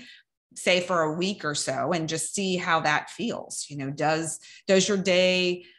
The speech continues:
progress more smoothly? Do you find more happiness in that day? Do you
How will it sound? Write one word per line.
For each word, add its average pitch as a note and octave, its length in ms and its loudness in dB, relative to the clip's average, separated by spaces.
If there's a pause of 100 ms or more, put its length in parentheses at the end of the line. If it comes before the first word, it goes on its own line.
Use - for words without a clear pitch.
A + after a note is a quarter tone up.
(160)
progress F3+ 540 -2
more E3+ 160 -4
smoothly? D3+ 920 -4
Do D#3+ 420 -4
you D#3 180 -4
find F3 500 0
more E3 180 -4
happiness E3 680 -4
in D3 180 -6
that C#3 260 -4
day? C#3 380 -8
Do D3 100 -6
you D#3+ 680 -2